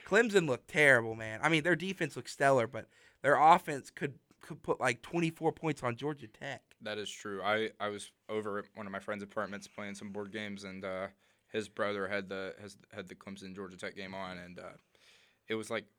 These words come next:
Speaker 2: fourteen to ten or something in the second quarter when I was leaving, and I was like, "Man, Clemson, what are you up to?" Like,
Speaker 1: The more the,
Speaker 2: it's
Speaker 1: the
Speaker 2: Georgia Tech. <laughs>
Speaker 1: the game that I found more impressive than the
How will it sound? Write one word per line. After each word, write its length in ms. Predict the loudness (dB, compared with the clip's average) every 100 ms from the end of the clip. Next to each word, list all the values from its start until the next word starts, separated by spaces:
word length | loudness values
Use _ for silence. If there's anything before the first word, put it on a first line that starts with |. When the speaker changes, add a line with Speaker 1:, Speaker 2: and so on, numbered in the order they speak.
| _
Speaker 2:
fourteen 680 | -10 -4 -4 -4 -8 -8 -10
to 80 |
ten 420 | -12 -8 -2 -2 -2
or 80 |
something 460 | -6 -10 -10 -12 -12
in 100 | -14
the 80 | -12
second 340 | -6 -6 -8
quarter 300 | -14 -8 -8
when 120 | -8
I 100 | -10
was 160 | -14 -18 _ -16
leaving, 360 | -14 -12 -14
and 60 | -16
I 40 | -18
was 100 | -18
like, 140 | -20 -20 -20 -20
"Man, 220 | -16 -14 -14 _ _
Clemson, 340 | -14 -14 -16
what 100 | -18
are 20 | -14
you 120 | -12
up 120 | -12
to?" 60 | -16 -20 _ _ _ _ _ _ -20
Like, 180 | -20 -20 _ _ -8
Speaker 1:
The 120 | -6
more 460 | -4 0 2 2 0
the, 260 | 0 2 2
Speaker 2:
it's 140 | 0
Speaker 1:
the 80 | -6
Speaker 2:
Georgia 200 | -8 0
Tech. 220 | 4 4 0 _ -6 2
<laughs> 400 | 2 2 -8 -6
Speaker 1:
the 80 | -4
game 380 | 4 4 4
that 120 | 2 8
I 160 | 8
found 260 | 10 6 2
more 260 | 2 2 2
impressive 440 | 2 0 0 -4
than 180 | -10 -8
the 160 | -8